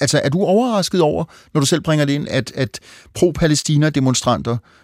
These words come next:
øh, har indkaldt til demonstration under henvisning til, at man,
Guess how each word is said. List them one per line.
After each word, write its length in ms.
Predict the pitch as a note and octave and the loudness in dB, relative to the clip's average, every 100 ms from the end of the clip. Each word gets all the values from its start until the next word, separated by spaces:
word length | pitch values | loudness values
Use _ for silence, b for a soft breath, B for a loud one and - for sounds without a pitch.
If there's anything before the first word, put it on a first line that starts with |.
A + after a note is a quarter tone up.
| b | b
øh, 640 | D3 C3 A#2+ A2+ A2 G#2+ D#2+ | 2 2 2 2 2 0 0
har 100 | C3 | 0
indkaldt 380 | C#3 C#3 E3+ A#2+ | 0 0 0 -2
til 140 | B2+ | -2
demonstration 600 | C3+ B2 - B2+ D3+ E3 | 0 2 0 0 0 -2
under 220 | D#2+ C3+ | -2 0
henvisning 640 | B2 G#2+ D3+ E3 C#3 - C3 | 2 2 2 0 -4 -4 -2
til, 220 | - C#3 | 0 0
at 120 | C3+ C3 | 0 0
man, 280 | B2+ A#2 | 0 0